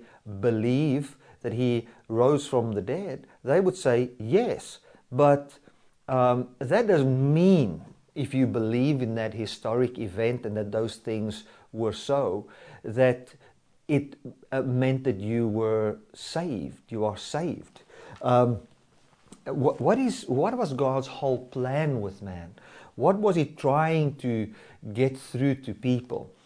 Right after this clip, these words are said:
And this is what Jesus basically said to, um, to, to his disciples, or to the people, the, the Pharisees that asked him, the Sadducees, the l-, learned people. He, he said,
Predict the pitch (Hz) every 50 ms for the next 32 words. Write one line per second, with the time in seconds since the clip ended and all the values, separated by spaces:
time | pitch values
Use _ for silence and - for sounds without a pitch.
0 | _ _ _ _ - 139 185 254 269 285 240 220 185 170 139 117 110 120 120 113
1 | 113 113 98 - 113 104 98 - - 110 104 - 107 101 92 - - 107 95 92
2 | 92 - - _ _ _ _ _ _ _ - - 113 113 113 110 107 107 104 -
3 | - - - 107 98 98 95 92 95 95 - - 113 107 98 - - - - -
4 | - - - 113 104 101 110 104 - - - - - 107 - - - 98 95 95
5 | - 98 101 - - - 92 92 - - 95 95 - 110 101 95 - 101 95 92
6 | 98 95 90 95 - - 104 98 98 - - 101 98 101 - - - 98 98 -
7 | - 107 95 92 95 - 104 101 95 92 - - 98 95 - 104 - - 110 98
8 | 101 - - 107 107 107 104 104 98 98 - - 110 101 - - - 113 120 -
9 | - 139 139 - - 143 135 143